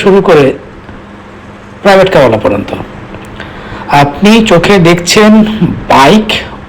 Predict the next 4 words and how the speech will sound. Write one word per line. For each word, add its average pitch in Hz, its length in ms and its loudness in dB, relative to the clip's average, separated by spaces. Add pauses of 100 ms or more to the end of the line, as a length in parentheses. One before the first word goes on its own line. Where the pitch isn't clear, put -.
উল্টা 143 360 0
যাচ্ছে, 98 360 -4 (1600)
রিক্সা 185 420 4
উল্টা 135 180 2